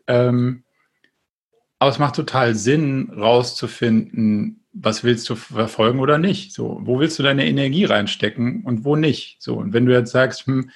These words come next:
das Tagesgeschäft hilft nicht dabei, die Strategien umzusetzen,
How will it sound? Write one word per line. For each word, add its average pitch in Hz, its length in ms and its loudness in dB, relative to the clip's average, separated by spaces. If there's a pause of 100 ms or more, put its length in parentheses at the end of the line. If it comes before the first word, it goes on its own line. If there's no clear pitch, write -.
(600)
das 113 200 -2
Tagesgeschäft 156 1000 0 (260)
hilft - 460 0
nicht 180 320 0
dabei, 131 420 2
die 120 120 -4
Strategien 120 800 -2
umzusetzen, 107 1400 -4